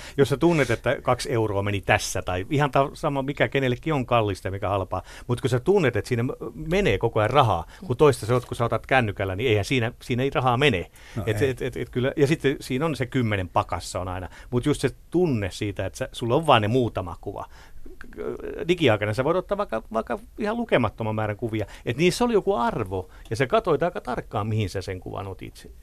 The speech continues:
Speaker 2: Et, et kyllä se, se on, se on se hienous myös siinä.
Speaker 1: No, sä oot tosiaan tehnyt, Martti Jämsä, ottanut kuvat tohon Ops Helsinki Polaroid-kirjaan, ja,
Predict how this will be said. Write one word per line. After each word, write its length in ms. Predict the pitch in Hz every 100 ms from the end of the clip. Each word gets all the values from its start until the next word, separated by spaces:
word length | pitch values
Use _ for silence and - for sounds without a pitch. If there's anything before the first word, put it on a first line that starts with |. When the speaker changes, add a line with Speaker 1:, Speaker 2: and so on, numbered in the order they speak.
| - -
Speaker 2:
Et, 220 | 117 -
et 120 | 113
kyllä 160 | - 123
se, 100 | - -
se 320 | - - - 185
on, 140 | 165 - -
se 120 | 170
on 80 | 127
se 80 |
hienous 420 | 151 156 92 90 -
myös 200 | - -
siinä. 160 | - - - -
Speaker 1:
No, 180 | 151 - -
sä 140 | 180
oot 140 | 165 -
tosiaan 340 | 151 156 135
tehnyt, 300 | 180 156 127
Martti 300 | 113 98 110
Jämsä, 340 | 98 95 - - - - - -
ottanut 300 | - 156 -
kuvat 380 | 214 139 110 -
tohon 340 | 107 107 95 - - - -
Ops 400 | 185 - - - - - - - - - -
Helsinki 360 | 143 104 117 127
Polaroid-kirjaan, 1200 | 147 131 110 104 98 - 127 110 98 95 95 117
ja, 200 | 113